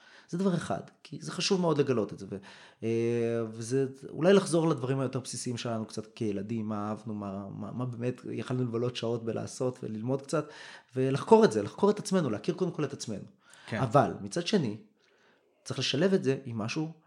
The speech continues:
Speaker 1: שאנשים מוכנים לשלם לך עליו.
Speaker 2: מהמם.
Speaker 1: כי לשבת במערה,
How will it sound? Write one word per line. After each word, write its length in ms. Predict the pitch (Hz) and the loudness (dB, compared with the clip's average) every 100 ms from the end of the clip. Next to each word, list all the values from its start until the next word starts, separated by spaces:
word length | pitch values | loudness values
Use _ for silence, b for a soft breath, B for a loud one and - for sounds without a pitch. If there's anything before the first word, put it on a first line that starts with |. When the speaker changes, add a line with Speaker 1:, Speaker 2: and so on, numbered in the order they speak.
| b | b
Speaker 1:
שאנשים 460 | - 107 101 - | -6 -4 -4 -2
מוכנים 320 | 170 - 117 123 | -2 -2 -2 -2
לשלם 320 | - 120 131 | -4 -2 0
לך 80 | 123 | 0
עליו. 160 | 123 | 0
Speaker 2:
מהמם. 220 | 117 113 127 - _ b b b b - | 0 -2 -6 -12 _ b b b b -6
Speaker 1:
כי 360 | 131 131 135 131 | 0 2 2 0
לשבת 340 | 127 - 233 | 0 2 2
במערה, 520 | 190 165 120 101 90 | 2 4 4 0 -4